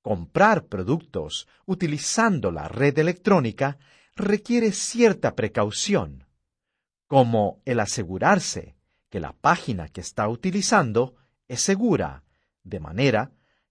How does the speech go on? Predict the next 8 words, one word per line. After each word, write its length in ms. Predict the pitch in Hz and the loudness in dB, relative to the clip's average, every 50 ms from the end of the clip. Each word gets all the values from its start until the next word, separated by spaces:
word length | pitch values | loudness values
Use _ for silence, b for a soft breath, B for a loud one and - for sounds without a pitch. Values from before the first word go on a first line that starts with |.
| _ - | _ -8
que 120 | - 101 | -6 -6
la 160 | 87 80 - - | -6 -6 -8 -2
información 1000 | - 170 208 226 208 - 180 135 104 92 87 - - - 160 156 127 92 76 - _ _ | 0 2 2 2 0 0 -2 -2 0 -2 -4 -4 -2 2 2 2 2 0 -4 -10 _ _
de 120 | - 95 85 | -10 -8 -6
la 120 | 98 139 | -6 -4
tarjeta 560 | - - 190 180 - - 220 190 - - 90 | 0 0 0 0 0 2 2 2 2 2 -4
de 140 | 80 - 92 | -8 -8 -4
crédito 680 | - 170 175 156 113 107 98 - - 85 71 69 71 | 0 2 4 4 2 0 -6 -6 -10 -12 -12 -12 -14